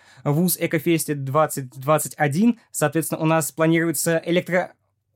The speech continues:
весна двадцать двадцать один, который мы проводим в рамках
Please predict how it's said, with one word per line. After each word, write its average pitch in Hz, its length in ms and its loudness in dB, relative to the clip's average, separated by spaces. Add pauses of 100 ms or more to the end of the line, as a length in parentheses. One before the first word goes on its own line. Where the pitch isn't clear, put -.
(140)
весна 220 520 2
двадцать 190 440 -2
двадцать 185 260 -2
один, 180 300 0
который 180 260 -2
мы 170 100 0
проводим 160 480 0
в 135 60 -4
рамках 151 480 -2